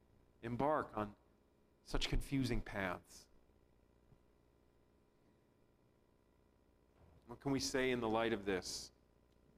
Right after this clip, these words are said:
And to close, if sin is this severe and the just judgment of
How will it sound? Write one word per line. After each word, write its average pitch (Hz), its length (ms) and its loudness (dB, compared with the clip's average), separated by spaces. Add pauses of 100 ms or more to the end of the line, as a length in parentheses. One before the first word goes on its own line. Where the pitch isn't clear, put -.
(1200)
And 113 100 -18
to - 80 -10
close, 113 560 2 (2750)
if 120 100 -8
sin 175 320 2
is 135 140 2
this 156 180 2
severe 135 540 4
and - 180 0 (100)
the 123 80 0
just 147 400 0
judgment 143 540 0
of 120 180 0